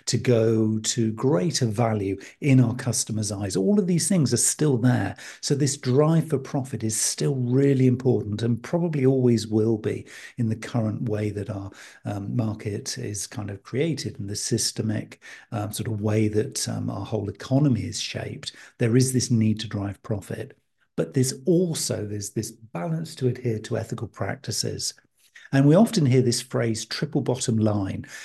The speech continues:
So the approach to business success being based around three things. And here's some more P's for you. Um, people, planet, profit.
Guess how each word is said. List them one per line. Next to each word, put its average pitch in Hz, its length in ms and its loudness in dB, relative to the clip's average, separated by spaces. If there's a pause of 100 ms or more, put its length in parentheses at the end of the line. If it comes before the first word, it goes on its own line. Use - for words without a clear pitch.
So 127 160 4
the 120 160 6
approach 160 720 0
to 135 80 -2
business 120 440 0
success - 640 -4
being 123 420 2
based 143 440 -2
around 104 340 -4
three 131 420 0
things. - 380 -4 (200)
And 120 100 4
here's 160 160 4
some 131 140 6
more 117 120 6
P's 110 320 2
for 110 220 0
you. 90 140 -4 (260)
Um, 123 240 0
people, 143 380 2
planet, 113 480 -2
profit. - 520 -6